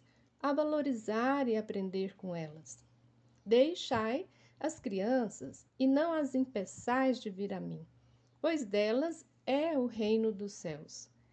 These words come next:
Jesus impõe as mãos sobre as crianças, como num ritual de consagração a Deus, e abençoa-as e diz que o reino já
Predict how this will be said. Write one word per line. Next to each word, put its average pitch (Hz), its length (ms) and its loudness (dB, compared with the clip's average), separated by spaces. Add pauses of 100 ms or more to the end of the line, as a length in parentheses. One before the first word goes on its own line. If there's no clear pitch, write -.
(440)
Jesus 285 460 2
impõe 214 440 0
as 247 200 -2
mãos 240 300 0
sobre 175 280 -4
as 175 140 -10
crianças, 214 720 -6 (320)
como 233 240 2
num 208 160 2
ritual 190 640 -4
de 220 140 -10
consagração 190 880 -4
a 190 80 -2
Deus, - 500 -14 (420)
e 247 120 8
abençoa-as 262 1040 6 (260)
e 277 80 2
diz 262 400 0
que 285 100 -4
o 277 60 2
reino 226 500 2
já 214 320 0